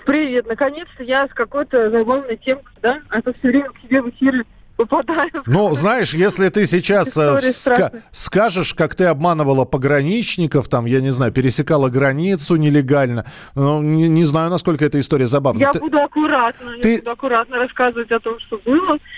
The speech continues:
Speaker 1: Ну, на самом деле, да, все эти три карантинных месяца, пока мы все сидели по домам, и были отчаянные граждане, которые плюнули на все, на коронавирус и поехали за границу. Естественно, что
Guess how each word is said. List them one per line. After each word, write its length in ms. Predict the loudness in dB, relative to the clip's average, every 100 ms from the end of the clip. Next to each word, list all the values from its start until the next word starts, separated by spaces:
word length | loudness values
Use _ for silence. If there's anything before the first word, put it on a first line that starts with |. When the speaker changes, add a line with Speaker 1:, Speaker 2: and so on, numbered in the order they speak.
| -16 -2
Speaker 1:
Ну, 280 | 4 4 4
на 80 | 4
самом 220 | 2 0
деле, 220 | 0 2 2
да, 160 | 0 -2 -4
все 200 | -4 -4
эти 260 | -6 -6
три 220 | -4 -4
карантинных 640 | 0 0 0 -4 -12 -12 -10
месяца, 580 | -10 -10 -12 -10 -4 -4
пока 260 | -2 -2 -2
мы 140 | -4 -10
все 240 | -2 0 0 -8 -20 -16
сидели 280 | 0 2 2
по 160 | -2 -2
домам, 400 | -2 0 -2 -2
и 140 | -8 0
были 160 | 2 2
отчаянные 840 | 0 0 -2 -2 -8 -12 -12 -10 0
граждане, 640 | 0 0 -2 -6 -6 -8 -14 -20 -20 -6
которые 680 | -2 2 4 4 2 0 -6 -18 -12
плюнули 440 | -4 -2 2 2
на 160 | 2 -2
все, 200 | 0 0
на 100 | 0
коронавирус 680 | 0 0 2 0 2 0 0
и 80 | -2
поехали 560 | 0 0 0 -2 -4 -4
за 80 | -2
границу. 400 | 0 -2 -6 -20 -10 -8 -8 -12
Естественно, 500 | -10 -10 -10 -14 -14 -10
что 280 | -4 -2